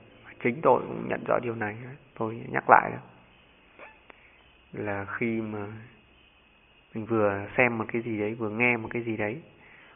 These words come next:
hoặc vừa xúc chạm một cái gì đấy, tóm lại là có một đối tượng nào đó khả ái,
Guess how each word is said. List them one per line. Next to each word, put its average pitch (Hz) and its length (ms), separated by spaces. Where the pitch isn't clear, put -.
hoặc 107 200
vừa 104 280
xúc 147 180
chạm 113 260
một 104 140
cái 117 100
gì 120 140
đấy, 107 220
tóm - 160
lại 127 220
là - 100
có - 100
một 123 160
đối 117 200
tượng - 220
nào 110 100
đó 107 140
khả 113 200
ái, 110 380